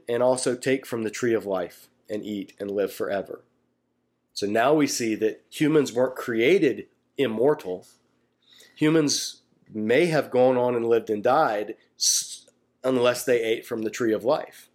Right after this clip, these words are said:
And so part of the, the, the, the life-giving nature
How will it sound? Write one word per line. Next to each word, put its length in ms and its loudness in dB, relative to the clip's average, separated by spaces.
And 120 -2
so 160 2
part 460 2
of 280 0
the, 300 2
the, 240 2
the, 420 2
the 140 0
life-giving 1040 0
nature 560 -2